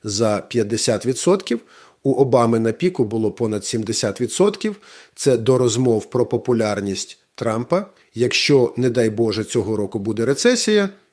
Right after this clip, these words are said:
І я не стверджую, що вона обов'язково пов'язана з тарифами, але якщо вона буде, тоді опозиційні змі Трампа поховають. Це буде кінець його президентства і кінець прориву республіканської партії,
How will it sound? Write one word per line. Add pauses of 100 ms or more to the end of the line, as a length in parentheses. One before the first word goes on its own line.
(160)
І
я
не
стверджую,
що
вона
обов'язково
пов'язана
з
тарифами, (360)
але
якщо
вона
буде,
тоді
опозиційні
змі
Трампа
поховають. (380)
Це
буде
кінець
його
президентства (100)
і
кінець
прориву (280)
республіканської
партії,